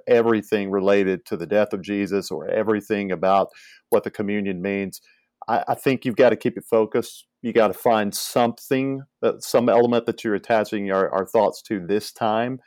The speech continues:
uh, whether it is something about the death of Jesus, whether it is something about the fellowship of the church, but it's, it's focused. It's, it's just helping lead into, to what we are, what we're thinking through. It's, you can't cover everything i-, in,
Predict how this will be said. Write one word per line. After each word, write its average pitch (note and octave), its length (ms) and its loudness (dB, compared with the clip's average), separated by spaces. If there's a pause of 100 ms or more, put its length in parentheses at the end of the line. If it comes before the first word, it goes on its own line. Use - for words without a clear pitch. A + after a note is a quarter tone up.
(420)
uh, G2 60 2
whether G2+ 380 2
it G2 140 2
is A#2 160 2
something B2 280 2
about A2+ 220 4
the A2+ 60 0
death A2 220 4
of G#2+ 60 -8
Jesus, G2+ 440 -4
whether F2+ 240 -2
it F2+ 80 -2
is G2+ 200 0
something G#2+ 400 0
about G2 260 2
the F#2+ 80 -8
fellowship G#2+ 480 -2
of G2 80 -8
the G2+ 60 -12
church, G#2 440 0 (340)
but A2+ 140 2
it's, A#2 240 0 (160)
it's - 180 -6
focused. A#2 680 0
It's, G#2+ 240 -4
it's - 380 -10 (240)
just - 220 -6
helping B2 440 0
lead A2 280 0
into, G2+ 580 -2 (380)
to A#2+ 120 -2
what G2 240 2
we F#2+ 240 -2
are, E2+ 240 -4 (400)
what G#2+ 180 -2
we're G2 80 -4
thinking G#2 360 -6
through. F#2+ 400 -2
It's, - 300 -8
you G#2+ 100 -8
can't C3 240 -2
cover G#2 240 2
everything F#2 480 -2 (360)
i-, F#2+ 40 -10
in, F#2+ 380 -8